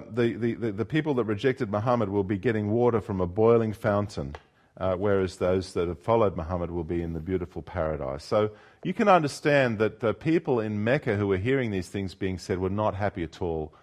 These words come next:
with what Muhammad had to say. Also, it's not just a matter of judgment. In fact, Muhammad was already threatening violence in Mecca. Um, and, uh, he said to them at one point,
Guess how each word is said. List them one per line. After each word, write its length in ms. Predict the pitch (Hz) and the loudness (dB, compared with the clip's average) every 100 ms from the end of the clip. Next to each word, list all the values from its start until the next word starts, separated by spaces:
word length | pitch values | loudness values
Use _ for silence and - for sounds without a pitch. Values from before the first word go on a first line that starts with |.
| _ - | _ -12
with 180 | 87 98 | -8 -6
what 140 | 76 | -4
Muhammad 400 | 85 87 82 76 | -4 -4 -6 -6
had 180 | 85 73 | -8 -10
to 80 | 76 | -14
say. 460 | - 80 71 62 - _ _ _ _ - - _ - | -10 -6 -6 -8 -14 _ _ _ _ -20 -20 _ -2
Also, 540 | 139 196 190 131 117 113 | 4 4 6 6 6 6
it's 180 | 123 | 0
not 180 | 156 202 | 0 0
just 220 | 214 - | -2 -4
a 40 | 156 | 2
matter 240 | 139 123 | 4 4
of 160 | 110 104 | 2 2
judgment. 500 | 135 147 - 101 90 | 2 2 0 -6 -4
In 140 | 113 | -8
fact, 280 | - 147 - | 0 -2 0
Muhammad 360 | 120 139 131 110 | -2 0 0 -2
was 180 | 107 | -4
already 460 | 113 127 127 113 107 | 0 2 4 2 0
threatening 440 | - 127 - 101 | -2 -4 -2 -4
violence 540 | 90 101 95 90 78 92 | 2 4 4 2 -2 -8
in 160 | 92 | -4
Mecca. 380 | 90 87 - 64 - _ _ _ _ _ _ _ _ _ _ _ _ - | -4 -4 -6 -8 -10 _ _ _ _ _ _ _ _ _ _ _ _ -2
Um, 340 | 104 107 101 - _ _ _ _ _ _ _ _ _ _ _ _ 120 | 0 0 -2 -10 _ _ _ _ _ _ _ _ _ _ _ _ -2
and, 400 | 117 117 110 - | 0 0 -4 -4
uh, 240 | 107 104 101 - - _ _ | 0 2 2 -4 -20 _ _
he 260 | 107 104 175 | -12 -8 -8
said 280 | - 208 208 | 2 2 4
to 60 | 156 | 2
them 140 | 131 | 0
at 100 | 110 | 2
one 220 | 127 139 | 2 2
point, 520 | 139 107 85 101 - | 0 -2 -2 -2 -8